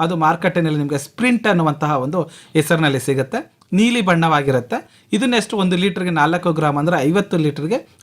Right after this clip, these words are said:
ಇನ್ನೂರು ಗ್ರಾಂನಷ್ಟು ಹಾಕೋಬೇಕು. ಅದೇ ರೀತಿ ಕ್ವಿನಾಲ್ಫಾಸ್ ಅಂತ ಹೇಳ್ತೀವಿ, ಒಂದು ಲೀಟರ್ ನೀರಿಗೆ ಎರಡು ಮಿಲಿ ಹಾಕೋಬೇಕು. ಐವತ್ತು ಲೀಟರ್ ನಿಮ್ಗೆ ನೂರು ಮಿಲಿ ಆಗತ್ತೆ ನಿಮ್ಗೆ. ಇದನ್ನ ಹಾಕೊಂಡು ಚೆನ್ನಾಗಿ ಮಿಶ್ರಣ ಮಾಡ್ಕೊಂಡು, ನೀವೇನು ಶುಂಠಿ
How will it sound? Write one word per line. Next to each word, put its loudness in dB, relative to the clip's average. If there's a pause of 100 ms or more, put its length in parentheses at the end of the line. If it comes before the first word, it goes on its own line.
ಇನ್ನೂರು 2
ಗ್ರಾಂನಷ್ಟು -4
ಹಾಕೋಬೇಕು. -2 (280)
ಅದೇ 4
ರೀತಿ 0
ಕ್ವಿನಾಲ್ಫಾಸ್ 0
ಅಂತ 0
ಹೇಳ್ತೀವಿ, -4
ಒಂದು 0
ಲೀಟರ್ 0
ನೀರಿಗೆ -2 (220)
ಎರಡು 4
ಮಿಲಿ 2
ಹಾಕೋಬೇಕು. -4 (300)
ಐವತ್ತು 2
ಲೀಟರ್ 0
ನಿಮ್ಗೆ 0 (280)
ನೂರು 4
ಮಿಲಿ 2 (100)
ಆಗತ್ತೆ 0
ನಿಮ್ಗೆ. -4
ಇದನ್ನ -2
ಹಾಕೊಂಡು 0 (200)
ಚೆನ್ನಾಗಿ 0
ಮಿಶ್ರಣ -2
ಮಾಡ್ಕೊಂಡು, -2 (240)
ನೀವೇನು 0
ಶುಂಠಿ -2